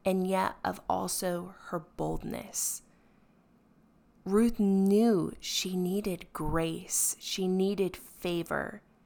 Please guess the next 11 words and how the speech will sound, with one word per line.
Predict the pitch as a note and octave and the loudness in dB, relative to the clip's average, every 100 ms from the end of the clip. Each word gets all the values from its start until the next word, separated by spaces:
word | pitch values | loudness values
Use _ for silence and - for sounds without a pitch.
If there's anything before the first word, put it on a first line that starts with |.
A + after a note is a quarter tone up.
| _ _ _ _ _ _ _ _ - - - - - - - - | _ _ _ _ _ _ _ _ -20 -20 -20 -20 -20 -20 -20 -4
Ruth | G#3+ G#3+ G#3 | 4 6 6
says | - - G3+ G3 | 2 4 4 4
little | G3 F#3 F#3 F#3+ F3+ - | 2 2 4 2 0 -2
and | F3 F3+ - | -4 -4 -4
acts | F3+ F#3+ - - | -4 -4 -2 0
more. | F3 E3 F3 D#3+ F3 G3+ _ _ _ _ _ _ _ _ | 0 -2 -2 -2 -6 -14 _ _ _ _ _ _ _ _
She | - A3+ | -2 0
rows | F#3+ G3+ G#3 G#3 G3 | 4 6 8 6 4
against | F3 - G3 G3 G3 - - | -2 0 2 2 2 0 0
the | F#3 | -8
current. | - - F3 E3+ - | -8 -6 -4 -4 -6